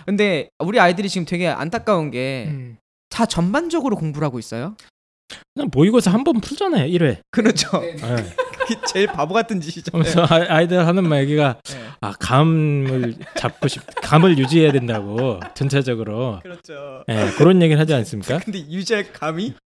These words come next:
Speaker 2: 아니요, 실력은 없는데
Speaker 3: 유-
Speaker 2: 감만 좋은 거예요.
Speaker 1: 아,
Speaker 2: 네.
Speaker 1: 감만 좋은 거야?
Speaker 2: 네,
Speaker 1: 아,
Speaker 2: 네.
Speaker 1: 느낌만?
Speaker 3: 네. 저는
Speaker 1: 그래서
Speaker 3: 유지할 감이 없다.
Speaker 1: 네, 유지할 감이 없는데 감을 유지하게
Speaker 3: 그렇죠.
Speaker 1: 돼요.
Speaker 3: 아이들 항상 국어 공부하는 애들이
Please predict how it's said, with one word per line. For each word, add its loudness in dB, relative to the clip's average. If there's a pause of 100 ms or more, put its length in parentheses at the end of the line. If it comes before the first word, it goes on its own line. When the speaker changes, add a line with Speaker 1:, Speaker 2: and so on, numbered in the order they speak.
(200)
Speaker 2:
아니요, -6
실력은 -2
없는데 0
Speaker 3:
유- 2
Speaker 2:
감만 0
좋은 -2
거예요. -2
Speaker 1:
아, 0
Speaker 2:
네. -6
Speaker 1:
감만 2
좋은 0
거야? -2
Speaker 2:
네, 2
Speaker 1:
아, -2
Speaker 2:
네. -4
Speaker 1:
느낌만? -6
Speaker 3:
네. -20 (120)
저는 -4
Speaker 1:
그래서 -2
Speaker 3:
유지할 4
감이 -4
없다. -6
Speaker 1:
네, -2
유지할 0
감이 -2
없는데 -4
감을 -2
유지하게 -2
Speaker 3:
그렇죠. 2
Speaker 1:
돼요. 4
Speaker 3:
아이들 4
항상 2
국어 4
공부하는 2
애들이 0